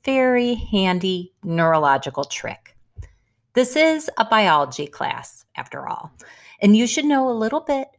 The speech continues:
about your magnificent brain. Learning and practicing these quick, simple meditations can actually cause your brain to make new connections and grow larger. Yes,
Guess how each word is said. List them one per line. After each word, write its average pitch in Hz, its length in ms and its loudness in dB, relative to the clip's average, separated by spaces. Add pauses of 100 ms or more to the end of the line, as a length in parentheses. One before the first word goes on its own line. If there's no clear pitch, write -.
about 175 500 -2
your 196 140 -4
magnificent 170 800 -8
brain. 156 540 -8 (760)
Learning 226 480 0
and 269 120 -2
practicing 170 800 -4
these 160 220 -6
quick, - 560 -8
simple 202 640 -6
meditations 160 920 -4
can - 200 -10
actually 262 480 -6
cause 170 480 -2
your 196 100 -2
brain 156 480 -4
to - 140 -12
make 143 200 -6
new 156 220 -4
connections 247 800 -2 (240)
and 185 160 2
grow 175 640 2
larger. 151 680 0 (380)
Yes, 240 540 0